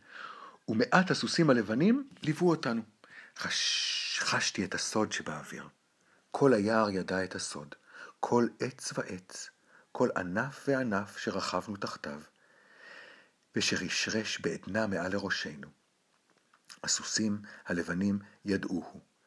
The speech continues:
והציפורים שנאורו לכל הלמות הפרסות, הכל ידעו, הכל חוץ ממני.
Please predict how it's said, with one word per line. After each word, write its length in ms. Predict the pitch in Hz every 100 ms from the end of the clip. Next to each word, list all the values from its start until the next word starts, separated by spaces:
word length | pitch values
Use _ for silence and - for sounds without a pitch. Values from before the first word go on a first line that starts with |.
| - -
והציפורים 720 | 98 98 98 101 92 117 113
שנאורו 600 | - 92 - 104 98 92
לכל 340 | 87 - 110
הלמות 320 | 107 87 92 98
הפרסות, 640 | - 80 - 92 104 - -
הכל 340 | - - 135 113
ידעו, 360 | 95 101 - - _ -
הכל 540 | 107 - - 131 165 202 - _ _ _
חוץ 320 | - 85 -
ממני. 380 | 98 87 78 73